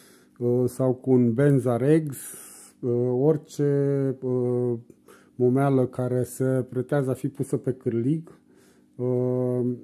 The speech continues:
și care să aibă flotabilitate suficient de mare încât să ridice cârligul sus de tot,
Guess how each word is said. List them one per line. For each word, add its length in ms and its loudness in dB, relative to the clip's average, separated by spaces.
și 540 -4
care 200 -2
să 160 -6
aibă 220 2
flotabilitate 840 -2
suficient 520 -2
de 80 0
mare 260 0
încât 280 -2
să 300 -2
ridice 460 -2
cârligul 480 0
sus 280 0
de 100 -2
tot, 400 -2